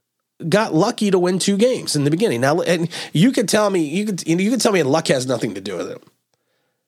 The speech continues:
And I'm gonna tell you right now, luck has a lot to do with a lot of things because it, the, the ball is shaped funny in football for a reason because you gotta get those bounces. You get, it, you do, never know which way the ball's gonna bounce. And that's why they always say it, and going back to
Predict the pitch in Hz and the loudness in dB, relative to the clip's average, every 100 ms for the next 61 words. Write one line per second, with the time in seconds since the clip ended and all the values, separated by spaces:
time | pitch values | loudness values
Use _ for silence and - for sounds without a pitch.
0 | _ _ - 170 220 - 185 175 170 151 | _ _ -2 0 0 0 0 2 2 2
1 | 131 233 247 202 139 139 151 - 131 139 | 2 2 0 0 2 0 -2 -2 0 0
2 | 120 98 113 95 107 - - - _ _ | 0 -2 -4 -6 -8 -12 -12 -14 _ _
3 | - 147 185 160 156 151 151 160 165 160 | -10 0 0 2 0 -2 -2 -2 0 0
4 | 135 180 233 208 - 180 156 - - 135 | 2 2 2 -2 0 -2 -2 -4 -2 0
5 | 135 123 123 127 107 104 117 107 131 127 | 0 -2 -4 -4 -4 -4 -4 -2 -2 -2
6 | 139 135 _ _ _ _ _ _ 156 170 | -2 -6 _ _ _ _ _ _ 0 0
7 | 135 135 139 123 127 123 117 98 104 101 | 2 2 0 0 -2 -2 -2 -2 -4 -4
8 | - - - 147 139 139 - 139 - 147 | -8 -10 -6 -2 -2 -2 -2 -4 -2 2
9 | 156 165 151 196 190 165 151 151 127 107 | 4 4 2 2 2 0 2 0 0 -2
10 | 113 101 104 95 98 - - - - - | -4 -4 -6 -8 -8 -8 -8 -10 -16 -4
11 | - 220 - 208 190 160 143 135 135 135 | 0 2 2 2 2 2 0 0 0 0
12 | 135 131 127 110 113 - 127 | 0 0 0 0 -2 0 -2